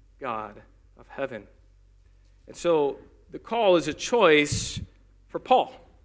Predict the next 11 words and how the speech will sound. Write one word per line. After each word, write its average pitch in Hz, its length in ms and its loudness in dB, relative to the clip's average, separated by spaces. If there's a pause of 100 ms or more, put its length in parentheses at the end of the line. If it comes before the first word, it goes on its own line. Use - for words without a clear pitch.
(1200)
It's - 160 -14
a - 40 -14
choice 233 440 4
of 214 280 0
God 117 480 -4 (1800)
for 156 140 -16
Paul 139 680 -8 (220)
to 160 80 -6
accomplish - 840 -8 (640)
God's 127 640 2 (680)
purposes. 117 540 -4